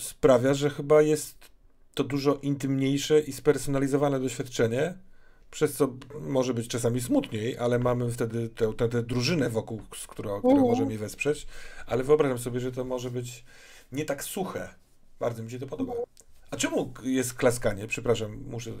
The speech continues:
Speaker 1: zapytać o to przed tymi bóstwami.
Speaker 2: Bo jak się, e, jak się przychodzi do, do ch-, chramu Shinto, to się klaszcze, żeby zwrócić uwagę, e,
Speaker 1: Aha.
Speaker 2: bóstwa, e, kłania, no, żeby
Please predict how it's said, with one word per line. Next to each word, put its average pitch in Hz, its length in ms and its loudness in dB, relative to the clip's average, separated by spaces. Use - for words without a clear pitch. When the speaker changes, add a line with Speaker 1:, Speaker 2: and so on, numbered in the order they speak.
Speaker 1:
zapytać 107 360 -10
o - 100 -14
to 110 180 -10
przed - 300 -10
tymi 110 240 -12
bóstwami. 113 680 -4
Speaker 2:
Bo 226 100 8
jak 262 180 6
się, 285 60 6
e, 240 480 4
jak 240 180 4
się 240 100 -6
przychodzi 240 520 6
do, 214 280 6
do 202 220 2
ch-, - 340 -12
chramu 226 340 6
Shinto, 254 360 6
to 262 120 2
się 233 440 6
klaszcze, 247 400 8
żeby 214 200 4
zwrócić 247 380 4
uwagę, 208 360 6
e, 294 180 8
Speaker 1:
Aha. 240 160 2
Speaker 2:
bóstwa, 208 260 0
e, 240 180 4
kłania, 226 380 10
no, 208 120 4
żeby 202 420 4